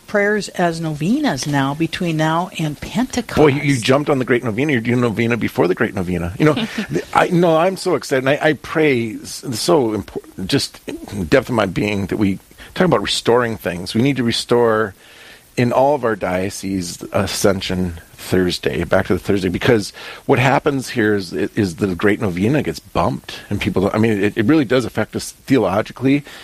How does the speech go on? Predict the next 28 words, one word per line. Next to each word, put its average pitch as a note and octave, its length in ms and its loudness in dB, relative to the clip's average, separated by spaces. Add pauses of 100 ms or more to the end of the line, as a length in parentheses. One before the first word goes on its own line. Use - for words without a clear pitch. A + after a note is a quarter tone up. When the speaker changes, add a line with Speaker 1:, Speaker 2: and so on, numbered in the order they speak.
Speaker 2:
It A2+ 80 -2
affects - 400 -2
efficaciousness A2 840 0
of G#2+ 100 4
the G2+ 60 2
Holy A2 160 2
Spirit - 260 -2
coming G#2 200 -2
into F#2+ 120 0
our F2+ 120 0
lives G2 360 0
and G2 80 -6
how G2+ 180 0
we're F#2 160 -6
relating F2+ 560 0 (440)
in G#2+ 80 2
those G2+ 140 2
times. G#2 300 2
And F#2 100 2
those C#3+ 160 2
days B2 240 2
are G2 40 0
upon D#3 280 -2
us. - 180 -8
We A2 60 -2
just, - 380 -4
next G2 280 0
week, - 360 0